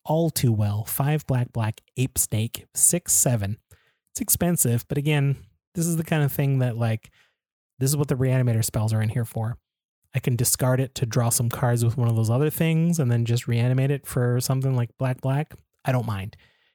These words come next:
At the beginning of each opponent's upkeep, manifest the top card of the library,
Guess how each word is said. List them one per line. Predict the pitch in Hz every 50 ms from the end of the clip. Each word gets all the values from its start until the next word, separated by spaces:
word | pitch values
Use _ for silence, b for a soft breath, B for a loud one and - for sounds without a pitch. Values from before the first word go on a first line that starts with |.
| b b b
At | 135
the | - -
beginning | 127 131 123 143 147 147 147
of | 139 135
each | 143 143 -
opponent's | 139 - - 135 131 127 127 - -
upkeep, | 131 117 - - - 101 - - - _ _ _ _ -
manifest | 127 117 117 123 131 131 - - 143 123 -
the | - 117
top | - - 135 131 -
card | - - 127 117
of | 110
the | 113 110
library, | 117 123 147 165 165 180 190 196 202 208 -